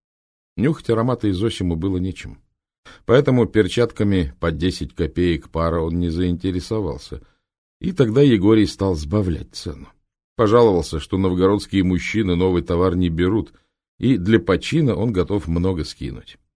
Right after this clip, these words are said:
Изосим натянул сначала алые, потом лиловые. Замша была тонкая, на коже приятная. «И так, Даш, не денежно. Коли стану носить, другие тоже захотят.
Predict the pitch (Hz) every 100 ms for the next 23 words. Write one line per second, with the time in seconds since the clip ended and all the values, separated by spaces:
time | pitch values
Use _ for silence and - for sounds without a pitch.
0 | _ _ _ _ _ _ _ _ 78 98
1 | 160 - 113 104 98 98 104 - 90 80
2 | 95 82 - 98 117 110 98 - _ -
3 | 76 82 73 71 64 76 87 87 78 _
4 | _ _ _ _ _ - 92 85 92 80
5 | 73 69 78 90 92 90 76 - - 90
6 | - 76 71 69 82 76 67 - - 67
7 | _ _ _ _ _ _ _ _ _ _
8 | _ _ - 87 - 92 76 82 - -
9 | - - _ - 92 92 80 87 73 69
10 | 71 - - - _ _ _ _ _ _
11 | - 95 98 - 110 107 101 95 - 101
12 | 80 90 92 95 90 104 76 73 71 -
13 | 76 - - - - -